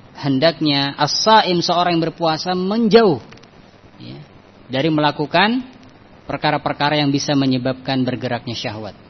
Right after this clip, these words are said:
seperti terus memandang kepada istri, ya.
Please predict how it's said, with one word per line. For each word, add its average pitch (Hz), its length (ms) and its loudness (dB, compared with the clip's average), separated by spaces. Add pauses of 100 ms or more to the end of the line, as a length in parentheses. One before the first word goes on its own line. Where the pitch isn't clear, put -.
seperti - 380 -12
terus 214 260 2
memandang 131 540 -2
kepada 113 240 -6
istri, 110 320 -10 (560)
ya. 127 220 -18